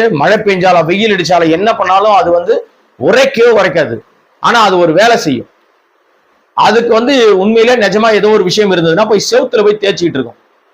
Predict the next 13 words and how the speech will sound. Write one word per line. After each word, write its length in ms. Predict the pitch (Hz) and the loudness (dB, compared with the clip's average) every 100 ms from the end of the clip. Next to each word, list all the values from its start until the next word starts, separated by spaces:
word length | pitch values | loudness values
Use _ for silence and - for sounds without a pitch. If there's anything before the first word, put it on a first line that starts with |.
| _ | _
பார்த்திருக்கலாம் 460 | 208 226 196 170 147 | -2 0 -2 -2 -4
நீங்க. 140 | 127 - _ _ _ _ _ _ _ _ _ _ | -6 -8 _ _ _ _ _ _ _ _ _ _
அந்த 240 | 180 220 240 | -4 0 0
மாதிரி 260 | 262 277 262 | 2 2 2
அதுக்கு 280 | 220 202 185 | 2 2 0
வந்து 200 | 247 269 220 | 0 0 0
என்ன 220 | 220 277 | 0 0
பண்றதுன்னு 460 | 240 220 220 226 226 | 0 0 0 0 0
தெரியாத 280 | 214 202 | 0 0
மாதிரி 220 | 196 226 226 | 0 0 2
ஒரு 180 | 196 | 0
விஷயம் 300 | 185 - 220 180 | -2 -4 -4 -2
செய்யும்ல. 340 | 175 165 170 | -2 0 0